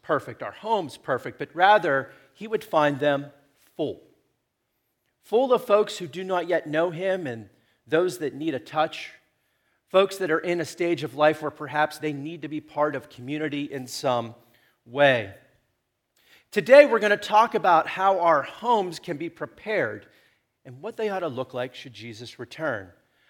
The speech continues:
A big part of that is what is known as hospitality.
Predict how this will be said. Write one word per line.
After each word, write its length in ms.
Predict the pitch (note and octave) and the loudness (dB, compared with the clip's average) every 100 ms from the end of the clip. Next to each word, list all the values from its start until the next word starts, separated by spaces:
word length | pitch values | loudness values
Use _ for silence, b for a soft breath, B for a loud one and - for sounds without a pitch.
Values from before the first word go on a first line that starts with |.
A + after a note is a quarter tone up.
| - | -6
A 80 | D3 | 4
big 280 | G#3+ G3 - | 4 4 -4
part 320 | - C4 C4 | 0 2 2
of 140 | D3 | 0
that 460 | C3 A2+ A2+ - - _ _ _ _ _ _ _ | 0 0 0 -4 -20 _ _ _ _ _ _ _
is 160 | E3 B2 | -16 -4
what 160 | E3+ | -4
is 140 | E3+ C3 | -4 -8
known 200 | C#3 B2+ | -6 -8
as 120 | B2+ | -10
hospitality. 880 | - A#2 - A#2 - C#3 C3 G#2 F#2 | -8 -8 -8 -20 -2 0 0 -4 -14